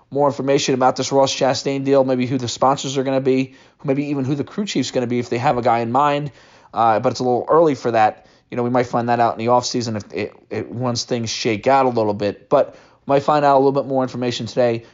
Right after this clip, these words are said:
Apparently, a press conference is coming from Chip Ganassi Racing to announce Ross Chastain in the, in the forty-two car. So, uh, eh, side note, I'm just happy for Ross. You know, I like loyalty in this sport. Loyalty is a, is a damn rare thing.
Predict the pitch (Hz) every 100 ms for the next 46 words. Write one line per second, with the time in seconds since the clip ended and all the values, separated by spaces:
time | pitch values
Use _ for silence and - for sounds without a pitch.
0 | _ - 127 120 117 123 - 117 - 120
1 | 117 - 113 104 117 107 117 - 110 110
2 | - 104 110 110 117 104 - - _ -
3 | - 107 123 117 - - - _ 131 120
4 | - - 117 110 - 113 107 107 - 120
5 | - 117 113 104 117 - 98 101 - 113
6 | 92 - _ - 117 - 120 - - 143
7 | - - 170 170 156 170 196 151 156 143
8 | 127 107 90 - 127 123 127 147 151 147
9 | 147 151 151 143 143 143 - 147 147 -
10 | - - _ - 143 147 143 135 120 -
11 | 127 117 101 135 143 143 143 135 - 127
12 | 107